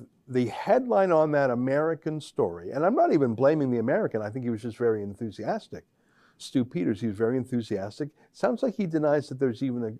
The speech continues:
a, a covid virus. I think it's pretty clear there is a virus called covid nineteen. I think the debate is, um, where did it come from? Was it natural or man-made? Did it come from the lab in Wuhan? I think there's debates about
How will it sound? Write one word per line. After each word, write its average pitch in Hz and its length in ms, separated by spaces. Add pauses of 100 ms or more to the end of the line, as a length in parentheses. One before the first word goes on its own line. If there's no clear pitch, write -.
(120)
a, 120 60
a 110 60
covid 110 420
virus. 110 400 (260)
I 147 40
think 220 120
it's 240 80
pretty 269 240
clear 196 240
there 135 180
is 165 140
a 220 60
virus 135 420
called 117 320
covid 113 280
nineteen. 104 540 (540)
I 127 80
think 123 160
the 117 80
debate 151 460
is, 98 440 (680)
um, 98 380 (460)
where 110 260
did 98 80
it 95 100
come 110 240
from? 147 400 (600)
Was 101 340
it 98 120
natural 104 440
or 95 80
man-made? 101 640
Did 90 120
it - 80
come 98 220
from 98 160
the 87 60
lab 107 500 (320)
in 104 100
Wuhan? 123 600 (420)
I 120 100
think 143 140
there's 123 160
debates 113 420
about 104 340